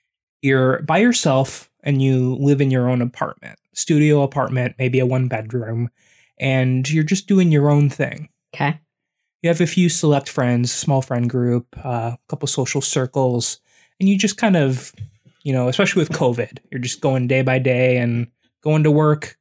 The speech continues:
Speaker 1: coming back home.
Speaker 2: Sure.
Speaker 1: Keeping in touch. Sure.
Speaker 2: So daily life as a single lady
Speaker 1: But
Speaker 2: in Los
Speaker 1: in, in,
Speaker 2: Angeles.
Speaker 1: yes, in Los Angeles. And you notice one day on your way to work that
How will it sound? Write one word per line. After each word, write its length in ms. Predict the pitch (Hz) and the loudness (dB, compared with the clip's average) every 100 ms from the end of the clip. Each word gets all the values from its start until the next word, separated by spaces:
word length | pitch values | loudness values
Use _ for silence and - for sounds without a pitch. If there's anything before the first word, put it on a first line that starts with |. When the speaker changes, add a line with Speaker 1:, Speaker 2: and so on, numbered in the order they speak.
| - | -6
Speaker 1:
coming 240 | 131 127 | -2 0
back 220 | 127 123 | 0 -2
home. 340 | 143 123 120 120 _ _ _ - | -2 -2 -2 -6 _ _ _ -4
Speaker 2:
Sure. 280 | - 180 - | -2 -2 -2
Speaker 1:
Keeping 260 | 147 127 | -4 -2
in 120 | 131 131 | -2 -2
touch. 300 | 147 - - | -4 -6 -8
Sure. 220 | - 135 | -4 -2
Speaker 2:
So 180 | 170 147 | 0 0
daily 640 | 135 156 151 175 170 170 | -2 -2 2 2 2 2
life 300 | 156 135 - | 2 0 -2
as 180 | 143 - | -6 -6
a 60 | |
single 380 | 127 - 160 156 | -4 0 2 2
lady 420 | 160 165 135 131 | 2 2 2 0
Speaker 1:
But 140 | 135 135 | 0 0
Speaker 2:
in 40 | |
Los 260 | 120 131 - | 2 0 2
Speaker 1:
in, 40 | 135 | 0
in, 40 | |
Speaker 2:
Angeles. 360 | 120 117 - - | 0 -2 -6 -2
Speaker 1:
yes, 360 | 139 - - | -2 -2 -4
in 180 | 147 135 | -2 -2
Los 220 | 135 131 | -2 -2
Angeles. 640 | - 127 - - - - - _ _ _ _ _ _ | -6 -8 -16 -14 -8 -8 -8 _ _ _ _ _ _
And 460 | - 143 135 131 - _ _ _ _ _ | -4 0 0 0 -2 _ _ _ _ _
you 140 | 165 208 | 2 4
notice 400 | 311 339 269 - | 4 4 2 2
one 220 | 156 131 | 0 0
day 360 | 123 113 120 - _ _ _ _ | 0 -2 -6 -10 _ _ _ _
on 120 | 151 151 | 0 4
your 120 | 143 | 4
way 120 | 147 | 4
to 120 | 131 | 2
work 440 | 123 127 110 - - _ _ _ _ _ _ | 2 0 -4 -12 -20 _ _ _ _ _ _
that 420 | 156 139 131 - | -2 0 -2 -8